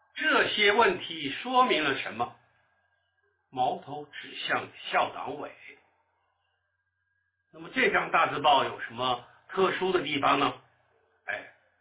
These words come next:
当时在清华读书的这个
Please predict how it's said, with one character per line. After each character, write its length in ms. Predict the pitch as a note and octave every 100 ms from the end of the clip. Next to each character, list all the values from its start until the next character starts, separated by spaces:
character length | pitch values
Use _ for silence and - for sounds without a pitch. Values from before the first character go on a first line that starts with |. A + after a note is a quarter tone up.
| _ _ _ _ _ _ _ _
当 180 | C#3+ C#3+
时 140 | C3
在 180 | A#2+ A#2
清 280 | - C#3 B2
华 180 | - A2+
读 240 | - -
书 280 | - G#2+ -
的 160 | - - _ _ _ _ _ _
这 60 | G2+
个 180 | -